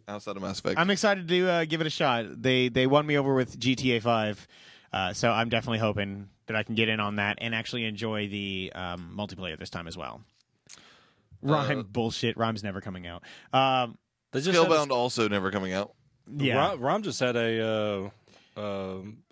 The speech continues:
Speaker 3: a news story on that, that it's not exclusive to P S four anymore.
Speaker 2: Yeah, they, uh, Sony dropped the exclusivity for that a couple months ago. Um, that game is in trouble, apparently.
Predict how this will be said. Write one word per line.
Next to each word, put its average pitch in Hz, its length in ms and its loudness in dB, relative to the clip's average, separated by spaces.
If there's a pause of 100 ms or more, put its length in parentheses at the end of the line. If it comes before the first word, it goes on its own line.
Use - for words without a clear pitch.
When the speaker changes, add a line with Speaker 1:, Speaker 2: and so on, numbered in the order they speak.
Speaker 3:
a 104 60 -14
news 135 260 -6
story 101 320 -6
on 101 120 -6
that, 101 160 -4
that 107 120 -4
it's 104 140 -6
not 117 300 0
exclusive 110 400 -8
to 107 80 -10
P 120 120 -6
S 101 100 -6
four 131 200 -10
anymore. 170 340 -12
Speaker 2:
Yeah, 175 220 6
they, 156 240 4
uh, 135 200 4
Sony 156 380 2
dropped 127 360 4
the 113 500 2
exclusivity 117 580 0
for 117 140 -4
that 110 260 2
a 117 100 -4
couple 107 200 0
months 107 220 -2
ago. 117 360 2 (100)
Um, 95 600 -2
that 107 220 -2
game 104 220 0
is 104 140 -2
in 101 180 -4
trouble, 107 420 0
apparently. 117 540 -2